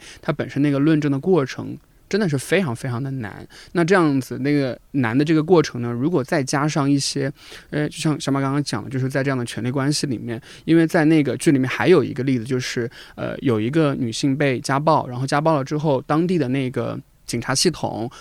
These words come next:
和这个家暴的那个男主是认识的，他们是有互相的那个呼应的那个关系的，所以呢，在警察这一边，他又根本就不能够立案，或者是不能够处理，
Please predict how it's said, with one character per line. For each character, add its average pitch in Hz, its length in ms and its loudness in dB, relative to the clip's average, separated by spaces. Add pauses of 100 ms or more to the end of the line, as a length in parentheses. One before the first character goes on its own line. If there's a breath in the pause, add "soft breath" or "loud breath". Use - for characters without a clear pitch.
和 110 340 -2
这 165 200 2
个 120 360 -6 (200 soft breath)
家 151 180 4
暴 151 160 4
的 127 60 -2
那 139 100 0
个 123 80 -2
男 120 260 0
主 117 220 -4
是 123 460 -2 (340)
认 196 200 6
识 120 220 2
的， 110 160 -8 (160)
他 147 120 0
们 143 120 4
是 139 200 0
有 117 200 -4 (140)
互 - 160 2
相 143 220 0
的 139 60 0
那 131 200 -2
个 117 100 -8
呼 147 220 0
应 143 100 6
的 127 60 0
那 131 100 -2
个 127 120 -2
关 131 200 -2
系 151 140 -2
的， 117 160 -6 (240 loud breath)
所 135 220 2
以 160 80 6
呢， 127 180 2
在 147 220 4
警 117 200 -4
察 113 200 -6
这 156 100 -2
一 147 100 2
边， 143 140 -2
他 135 80 -4
又 131 100 0
根 147 200 0
本 139 80 0
就 139 100 -2
不 180 160 -2
能 107 240 0
够 113 240 -2 (220 soft breath)
立 139 160 2
案， 135 280 2
或 135 140 -2
者 123 40 -2
是 127 60 -8
不 160 120 -2
能 123 160 0
够 127 80 -4
处 139 260 0
理， 113 160 -8